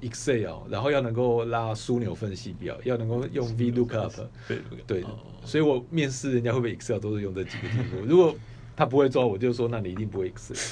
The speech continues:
Speaker 1: 那第二个就是 PowerPoint，因为
Speaker 2: 嗯。
Speaker 1: 因为虽然很多人很讨厌 PowerPoint，但是你知道吗？你要跟老板报告，你有时候就是
Speaker 2: 一定要用到
Speaker 1: 会用 PowerPoint，
Speaker 2: PowerPoint，
Speaker 1: 对。
Speaker 2: 避不了。
Speaker 1: 然后第三个其实是 Word，其实 Word 是这样的，就是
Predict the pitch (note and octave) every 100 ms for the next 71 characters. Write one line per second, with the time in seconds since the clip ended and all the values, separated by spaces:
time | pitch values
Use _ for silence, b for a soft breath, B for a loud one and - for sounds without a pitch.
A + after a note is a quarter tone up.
0 | B B B B B D#3 D#3 D#3+ B2+ C3
1 | C3 A#2+ A2+ G#2 A2 E3+ F#2 C3 D#3+ D#3
2 | C#3 A2+ - - - - - F3 F3 F#3
3 | D3 A2+ A2 C3 A2+ A#2 A2 G2 G2 F#2+
4 | G#2+ F2+ B2+ C3+ B2+ A#2 - G2 A2 G2+
5 | B B B - C3 C#3+ C3+ A#2 G2+ A#2+
6 | A2+ A#2 F#2 F2+ D#2+ D#2+ G2 F#2 - F#2
7 | G2 F#2+ A#2 A2+ A2+ A2 G#2+ G#2 G2+ G2+
8 | G2 G2+ F2 G2 G2+ F#2 - G#2 G2+ G2
9 | F#2+ - - - A#2 C3+ E3 D#3 D3 C3+
10 | A#2 A2+ G#2+ A2+ A2+ F#2 - - - E3+
11 | F#3 A3 D#3+ A#2 A2+ B2+ C3+ A#2 G2 F2
12 | - C#3+ C3 D3 B2